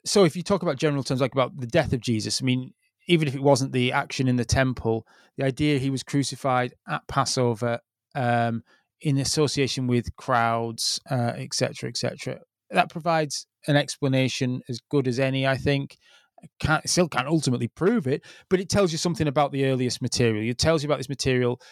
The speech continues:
that, uh, it's, it's got an anti-Roman slant to it. It's got a millenarian slant to it. It's got,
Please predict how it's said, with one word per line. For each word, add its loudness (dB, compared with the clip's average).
that, 4
uh, 0
it's, -2
it's 0
got 6
an -4
anti-Roman 0
slant 2
to 0
it. 0
It's 0
got 2
a 0
millenarian 2
slant 0
to 0
it. -4
It's -4
got, -4